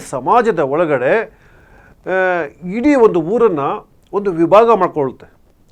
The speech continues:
ಈ ನಗರಸಭೆ, ಪುರಸಭೆ ಸೇರಿದಂತೆ ಎಮ್ ಎಲ್ ಎ ಆಗಿರ್ಬೋದು, ಎಂ ಪಿಗಳಾಗಿರ್ಬೋದು,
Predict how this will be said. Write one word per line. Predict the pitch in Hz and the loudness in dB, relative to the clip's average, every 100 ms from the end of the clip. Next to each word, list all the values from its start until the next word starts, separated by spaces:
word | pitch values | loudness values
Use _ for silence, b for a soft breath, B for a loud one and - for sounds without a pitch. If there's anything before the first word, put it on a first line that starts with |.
| - | -8
ಈ | 143 | -6
ನಗರಸಭೆ, | 131 156 165 143 127 135 131 123 | -2 0 0 -2 -6 -4 -4 -6
ಪುರಸಭೆ | - 139 170 170 143 107 123 135 - b b b b - | -12 -6 -4 -2 -6 -8 -6 -6 -8 b b b b 0
ಸೇರಿದಂತೆ | 220 214 175 147 208 220 170 | 2 2 0 0 0 0 -2
ಎಮ್ | 135 135 | -6 0
ಎಲ್ | 180 175 | 2 2
ಎ | |
ಆಗಿರ್ಬೋದು, | 165 147 160 151 180 | 0 -2 -6 -6 -6
ಎಂ | 147 131 | -8 -8
ಪಿಗಳಾಗಿರ್ಬೋದು, | 151 139 127 110 101 90 _ | -8 -6 -6 -8 -14 -18 _